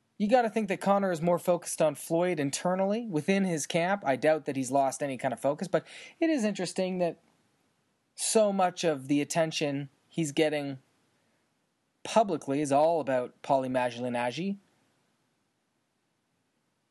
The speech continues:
But hey, that's what Floyd, that's what Floyd, pfft,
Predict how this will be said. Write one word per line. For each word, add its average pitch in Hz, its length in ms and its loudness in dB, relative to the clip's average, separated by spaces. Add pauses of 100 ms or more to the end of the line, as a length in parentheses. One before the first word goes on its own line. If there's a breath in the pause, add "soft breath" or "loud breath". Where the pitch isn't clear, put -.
(880)
But 165 120 2
hey, 226 200 2 (1500)
that's 143 180 2
what 175 120 -2
Floyd, 175 340 -2 (1500)
that's - 220 -10
what 95 140 -10
Floyd, 107 460 -8
pfft, - 320 -6